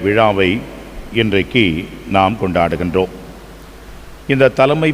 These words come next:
பீட விழாவிலே நாம் வாசிக்க கேட்ட இந்த நற்செய்தியோடு இணைத்து ஒரு சில கருத்துக்களை இந்த விழாவினுடைய செய்தியாக நாம் பெற்றுக்கொள்ளலாம். அந்த வகையிலே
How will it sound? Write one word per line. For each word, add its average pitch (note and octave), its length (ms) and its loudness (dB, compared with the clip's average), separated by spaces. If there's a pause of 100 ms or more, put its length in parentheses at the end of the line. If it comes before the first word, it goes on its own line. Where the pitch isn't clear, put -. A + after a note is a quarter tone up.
பீட B2 460 2
விழாவிலே G#2 580 2 (100)
நாம் G#2 200 2
வாசிக்க A2+ 480 0
கேட்ட G#2 560 2
இந்த G2+ 240 0
நற்செய்தியோடு C3 1040 0
இணைத்து G2+ 600 -2 (800)
ஒரு D#3 200 4
சில D3 260 2
கருத்துக்களை A2+ 760 0 (720)
இந்த C#3 360 2
விழாவினுடைய A2 920 2 (240)
செய்தியாக G#2+ 880 2 (140)
நாம் G2 320 2
பெற்றுக்கொள்ளலாம். E2+ 680 -2 (1200)
அந்த D3+ 220 2
வகையிலே C3+ 540 2